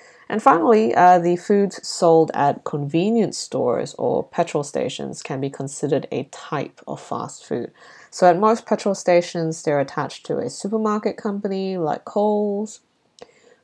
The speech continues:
or a convenience store like seven-Eleven. And at these places, they sell sandwiches, meat pies, donuts, coffee for takeaway.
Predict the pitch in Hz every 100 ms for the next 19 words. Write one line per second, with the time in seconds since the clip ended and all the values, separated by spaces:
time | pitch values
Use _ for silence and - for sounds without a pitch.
0 | _ 120 131 127 131 - - 78 76 -
1 | - 69 60 50 50 - 151 160 190 202
2 | - - 180 180 170 160 - 165 156 147
3 | 147 147 147 147 - _ - - _ -
4 | 190 196 240 240 247 247 233 208 - 165
5 | - 151 147 143 147 151 151 151 143 143
6 | 143 139 139 139 - 135 131 127 135 -
7 | 139 135 135 127 - - - - 135 -
8 | 175 175 180 180 175 180 180 180